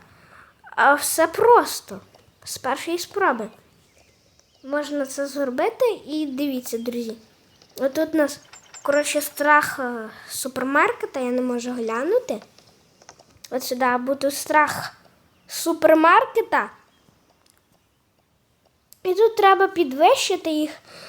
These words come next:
Е, от тут в мене вже, а, він по оригіналі. То такий. І, ну, кожного разу, як я перезаходжу, в мене, я не зберігаюсь, ну, хоча я не можу зберігатись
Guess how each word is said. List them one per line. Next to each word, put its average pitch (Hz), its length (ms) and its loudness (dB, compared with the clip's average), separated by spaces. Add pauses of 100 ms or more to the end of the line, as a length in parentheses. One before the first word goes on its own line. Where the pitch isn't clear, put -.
(180)
Е, 262 320 2
от 277 340 4
тут 277 180 -10
в - 20 0
мене 277 260 2
вже, 262 420 -2 (240)
а, 254 140 -2 (420)
він 262 220 0
по 262 80 -4
оригіналі. 240 580 -2 (420)
То 240 100 -10
такий. 359 600 -2 (280)
І, 285 260 -6
ну, 359 560 -2
кожного 370 460 4
разу, 339 260 0
як 330 200 -6
я 320 80 0
перезаходжу, 311 640 0
в 349 40 2
мене, 302 320 0 (340)
я 294 140 4
не 311 120 2
зберігаюсь, 294 1040 2
ну, 277 260 2
хоча 269 580 -2 (500)
я 269 300 4
не 339 140 4
можу 427 420 4
зберігатись 285 920 -2